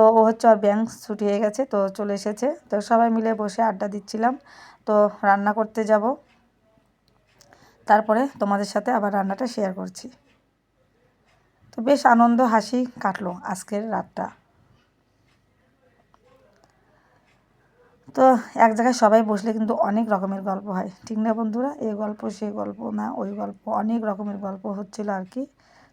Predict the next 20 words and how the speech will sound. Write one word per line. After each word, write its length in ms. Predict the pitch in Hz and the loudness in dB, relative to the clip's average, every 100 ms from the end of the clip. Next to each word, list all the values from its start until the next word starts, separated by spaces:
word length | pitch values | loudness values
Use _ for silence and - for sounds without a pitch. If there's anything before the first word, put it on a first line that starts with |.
| - | -6
তো 20 | |
যাক 200 | 247 277 233 | 0 2 2
গল্প, 220 | 214 202 220 - _ _ _ _ | 0 0 -6 -10 _ _ _ _
তো 40 | 247 | -8
শুধু 240 | 240 233 247 | -4 0 4
গল্প 240 | 233 226 240 | 6 4 2
করলে 200 | 247 247 | 0 2
তো 120 | 247 | 2
হবে 200 | 240 240 | 2 2
না, 120 | 262 269 247 | 2 0 0
যাই 200 | 208 220 | 4 4
এদিকে 260 | 220 214 220 214 | 4 -2 -2 0
রান্নার 380 | 214 208 208 202 | 0 2 0 0
কাজে। 320 | 196 196 196 - _ _ _ _ - | 0 -2 -6 -14 _ _ _ _ -2
তো 20 | |
এখানে 240 | 247 240 240 | 0 2 2
দেখো 300 | 233 233 262 254 | 2 2 0 -2
আমি 160 | 220 208 | 0 0
ব্লেন্ডার 380 | 220 220 220 226 | 2 2 0 -2
করছিলাম, 420 | 226 220 240 262 | -2 -4 -2 -2